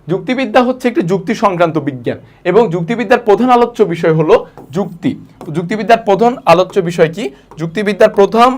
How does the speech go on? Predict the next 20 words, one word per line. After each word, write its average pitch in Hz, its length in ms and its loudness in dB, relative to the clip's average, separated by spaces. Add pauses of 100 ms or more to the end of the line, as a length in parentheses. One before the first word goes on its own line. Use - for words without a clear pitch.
(140)
এবং 170 300 2
প্রধান 214 400 4
আলোচ্য 175 360 2
বিষয় 156 400 4
হচ্ছে 151 420 0 (360)
যুক্তি, 185 580 -6 (160)
যা 160 180 4
কিনা 196 260 2
অবৈধ 208 540 2
যুক্তি 202 400 -6
থেকে 180 360 -4 (220)
আমাদের 165 440 2 (260)
বৈধ 214 220 0
যুক্তিকে 196 480 -2
পৃথক 240 440 0
করছে, 139 260 -2
যেটি 156 160 -2
আমি 180 160 0
শুরুতেই 190 380 -4
বললাম। 170 340 2